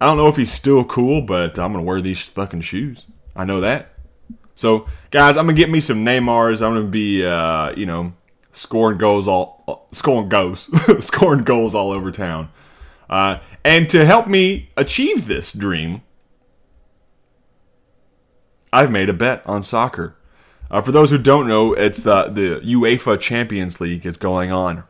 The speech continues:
right now. It's like, uh, it's like, so there are multiple professional soccer leagues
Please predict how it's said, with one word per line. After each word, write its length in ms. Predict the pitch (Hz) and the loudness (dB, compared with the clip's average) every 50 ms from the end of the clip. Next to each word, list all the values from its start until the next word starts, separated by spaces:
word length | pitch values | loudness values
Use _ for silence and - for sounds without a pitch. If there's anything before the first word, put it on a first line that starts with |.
| _ _ _ | _ _ _
right 500 | - - - 110 113 120 117 - - - _ _ _ _ _ _ _ _ _ _ _ - | -16 -14 -12 -10 -10 -12 -12 -14 -18 -20 _ _ _ _ _ _ _ _ _ _ _ -16
now. 720 | - 87 92 98 110 120 117 107 - 82 82 - - - - _ _ _ _ _ _ _ _ _ _ _ _ _ - | -12 -10 -10 -8 -8 -8 -6 -6 -6 -6 -6 -8 -10 -14 -20 _ _ _ _ _ _ _ _ _ _ _ _ _ -8
It's 180 | 107 107 - | -6 -2 2
like, 280 | 135 127 123 117 113 120 | 2 4 4 2 2 2
uh, 340 | 107 101 98 95 92 87 80 - - _ _ _ _ _ _ _ _ | 2 4 4 2 0 -2 -4 -10 -20 _ _ _ _ _ _ _ _
it's 160 | - 117 - 175 | -14 -2 2 2
like, 280 | 170 165 131 - - _ _ _ _ _ _ _ _ _ _ _ _ _ - - - - - - - | 2 2 2 -4 -12 _ _ _ _ _ _ _ _ _ _ _ _ _ -18 -16 -14 -14 -14 -12 -6
so 260 | - - 156 143 139 | 0 4 6 6 8
there 200 | 139 147 151 147 | 8 8 8 8
are 240 | 131 139 139 131 120 | 8 6 6 4 4
multiple 960 | 117 117 120 135 147 180 180 - 165 139 - 147 151 143 139 143 - - _ _ _ _ - | 2 0 0 2 2 2 2 0 -2 -2 0 0 0 0 0 -2 -4 -10 _ _ _ _ -10
professional 480 | - 123 107 - 131 127 120 - 120 110 | -8 -4 0 2 2 2 2 -2 -6 -2
soccer 360 | - 120 107 110 110 113 101 | 2 4 4 4 4 0 -2
leagues 440 | 95 95 92 92 87 85 - - | -2 -2 -4 -6 -8 -12 -14 -18